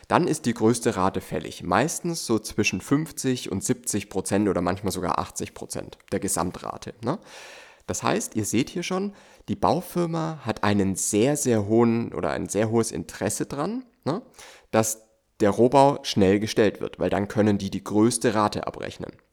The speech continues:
Das ist sehr, sehr wichtig, weil die meisten Probleme, ähm, stehen wirklich danach.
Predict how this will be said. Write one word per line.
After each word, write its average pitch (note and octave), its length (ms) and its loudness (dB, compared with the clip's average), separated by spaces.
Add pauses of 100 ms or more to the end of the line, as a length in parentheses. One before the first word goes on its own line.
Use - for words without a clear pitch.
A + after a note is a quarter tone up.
(280)
Das G2 140 -2
ist G#2 160 -2
sehr, F#2+ 160 4
sehr F2+ 140 2
wichtig, G3+ 440 -6 (320)
weil G2+ 180 6
die G2+ 120 2
meisten D3 580 -2
Probleme, G2+ 640 0 (560)
ähm, G2 180 2
stehen A#2 380 2
wirklich A2 260 -2
danach. G2 520 -2